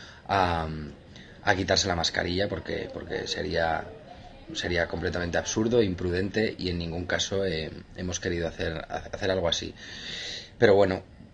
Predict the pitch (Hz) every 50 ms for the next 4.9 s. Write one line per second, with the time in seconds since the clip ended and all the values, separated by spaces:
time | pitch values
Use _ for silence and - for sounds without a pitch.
0 | - - - - - - - - - - - 98 95 90 90 98 95 - 110 92
1 | 95 85 90 - 98 95 92 90 90 87 85 85 82 80 85 82 - 82 85 -
2 | - 110 120 120 104 92 90 87 85 82 - 95 87 87 - 90 85 82 87 90
3 | 90 85 85 92 90 - - - 87 85 - 87 87 85 85 80 76 - - -
4 | - - 90 87 87 85 92 90 90 90 92 90 87 90 101 - - -